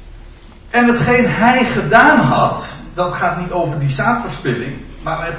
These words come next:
dat hij zijn broer geen nageslacht wilde verwekken, dat was kwaad in de ogen des Heren. Het motief waar hij dat mee deed,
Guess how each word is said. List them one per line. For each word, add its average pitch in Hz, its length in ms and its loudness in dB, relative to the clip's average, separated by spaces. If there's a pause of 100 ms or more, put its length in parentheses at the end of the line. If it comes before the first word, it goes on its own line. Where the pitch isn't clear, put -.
dat 165 140 0
hij 175 280 0
zijn 151 440 -2
broer 220 340 2
geen 165 260 -2
nageslacht 226 680 2
wilde 123 300 -2
verwekken, - 540 -10 (1600)
dat 190 240 2
was - 300 -4
kwaad 233 400 2
in 208 100 -4
de 170 100 -4
ogen 226 380 0
des 190 200 -6
Heren. 175 440 -4 (400)
Het 131 180 -6
motief - 680 2
waar - 260 4
hij 208 180 0
dat 147 220 -2
mee - 260 -4
deed, - 400 0